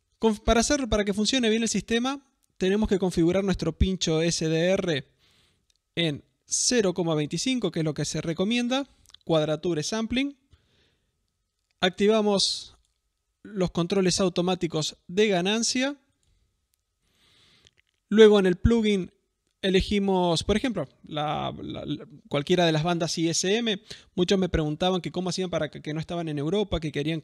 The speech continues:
eh, probar otras bandas I S M, que cómo había que hacer en consola. Bueno, en consola había que hacer un, un par de con-, de, de, de escribir unas líneas de código, lo cual era un poco engorroso,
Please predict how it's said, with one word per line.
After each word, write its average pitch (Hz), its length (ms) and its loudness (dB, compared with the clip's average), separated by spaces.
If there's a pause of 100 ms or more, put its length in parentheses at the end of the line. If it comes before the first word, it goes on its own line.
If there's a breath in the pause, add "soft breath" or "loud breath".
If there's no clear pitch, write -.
eh, 147 220 -6
probar 151 340 -4
otras 156 220 -4
bandas 151 280 -2
I 156 200 -2
S 175 360 0
M, 202 220 -2 (300 loud breath)
que 151 100 -10
cómo 170 240 -4
había 160 180 -2
que 165 80 -6
hacer 170 200 -6
en 160 60 -8
consola. 170 440 0
Bueno, 147 240 -2 (420)
en 147 120 -8
consola 180 340 -2
había 175 240 2
que 165 60 -6
hacer 170 240 -2
un, 156 200 -4
un 160 120 -4
par 165 160 0
de 160 100 -2
con-, 143 580 -8
de, 50 280 -14
de, - 280 -20 (260)
de 143 100 -8
escribir 160 200 -4
unas 151 200 -4
líneas 190 320 -2
de 160 100 -4
código, 214 340 -2
lo 139 100 -6
cual 165 180 0
era 165 120 -2
un 156 80 -6
poco 170 200 -4
engorroso, 220 480 0